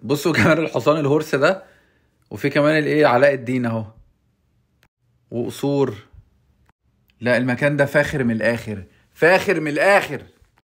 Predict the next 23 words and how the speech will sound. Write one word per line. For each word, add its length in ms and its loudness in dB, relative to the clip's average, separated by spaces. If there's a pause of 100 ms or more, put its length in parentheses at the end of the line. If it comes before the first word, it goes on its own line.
(220)
انا 140 0
مش 180 -2
لاقي 140 2
الوصف 360 -4
في 100 -10
الديسكريبشن، 800 -4
بس 220 -8
الديتيلز 480 -2
في 80 -6
التفاصيل. 540 -4
بصوا، 340 -2
بصوا، 400 -4 (1120)
بصوا 320 -6
الفراشات 520 -6
كمان 300 -4
كده 380 -2 (560)
وزقزقة 480 0
العصافير. 440 -4
تحس 360 -6
العصافير 460 -2
بت-، 220 -4
بتغني، 640 -2
بتعزف. 840 -4